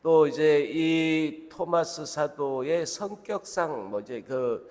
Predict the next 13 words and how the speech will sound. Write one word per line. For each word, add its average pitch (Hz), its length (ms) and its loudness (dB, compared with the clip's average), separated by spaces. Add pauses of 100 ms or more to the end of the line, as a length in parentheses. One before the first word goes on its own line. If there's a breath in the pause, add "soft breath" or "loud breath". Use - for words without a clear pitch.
(460 loud breath)
그의 165 720 -2
어떤 117 640 -6
그 98 160 -18 (140)
드러나는 135 760 -4 (680)
특징적인 165 960 -6
어떤 110 300 -4
행위, 110 480 -8 (280)
행동, 104 580 -8
양식은 104 720 -8 (960 loud breath)
정말 120 260 -10
이름처럼 160 760 -2
도 175 240 4
아니면 151 460 2